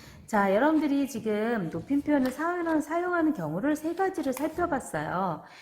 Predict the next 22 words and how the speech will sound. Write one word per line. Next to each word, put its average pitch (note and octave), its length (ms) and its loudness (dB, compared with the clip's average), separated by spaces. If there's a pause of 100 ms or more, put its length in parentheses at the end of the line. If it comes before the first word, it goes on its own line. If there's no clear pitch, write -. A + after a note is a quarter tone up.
(260)
우리 B3 420 2
구십 D4+ 320 -2
쪽과 D4+ 320 2
구십일 G3 420 -2
쪽은 F#3 280 -2
다음 F#3+ 320 -2
시간에 G3+ 380 -2
할 A3 180 -2
거거든요. A#3+ 600 0 (340)
이미 A3+ 280 4
근데 G3+ 440 0
여러분들이 D#3+ 400 -4
여기를 E3+ 280 -2
보면서 D#3+ 460 0
높임 F#3+ 300 -6
표현을 E3 280 -6
다 D3+ 140 -16
살펴봤어요. G#3 560 -6
한 D4 100 2
번씩만 F4 340 -2
더 F3+ 100 -10
볼게요. E3 640 -2